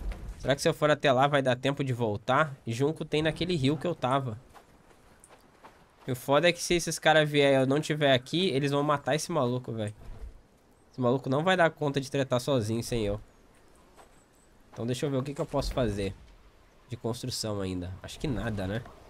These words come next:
Tudo eu tenho já. Armamento de forramento. Dá pra colocar a forja, não dá.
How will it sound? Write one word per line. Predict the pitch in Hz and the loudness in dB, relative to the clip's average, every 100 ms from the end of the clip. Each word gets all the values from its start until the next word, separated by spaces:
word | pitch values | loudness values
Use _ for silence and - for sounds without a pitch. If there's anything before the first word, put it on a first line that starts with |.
| - - - - - - - - - - - - - - - - - - - - - - - - - - - - - - - - | -20 -20 -20 -20 -20 -20 -20 -20 -20 -20 -20 -20 -20 -20 -20 -20 -20 -20 -20 -20 -20 -20 -20 -20 -20 -20 -20 -20 -20 -20 -12 -2
Tudo | 170 | -2
eu | |
tenho | - 110 95 90 | 0 0 0 0
já. | 85 80 - - - - - - - - - - - - - - - - - - - - - - | -2 -4 -8 -18 -20 -20 -20 -20 -20 -20 -20 -20 -20 -20 -20 -20 -20 -20 -20 -20 -20 -20 -20 -10
Armamento | 104 101 98 | -4 -4 -4
de | |
forramento. | 113 98 101 123 170 185 175 180 180 - - - - - - - | -4 -2 0 2 2 2 0 -2 -2 -6 -12 -14 -16 -20 -20 -8
Dá | 127 | -4
pra | 160 | -4
colocar | - 143 117 - 110 104 92 82 - - - - - - - - - - - - - - - - - - - - - - - - - - - - - - - - - - - - - | 0 0 0 0 0 2 0 -4 -10 -20 -20 -20 -16 -14 -14 -16 -20 -20 -20 -20 -20 -20 -20 -20 -20 -20 -20 -20 -20 -20 -20 -20 -20 -20 -20 -20 -20 -20 -20 -20 -20 -20 -20 -20 -12
a | |
forja, | - - 117 113 | -8 2 2 4
não | 117 147 | 2 2
dá. | 135 127 190 | 4 4 2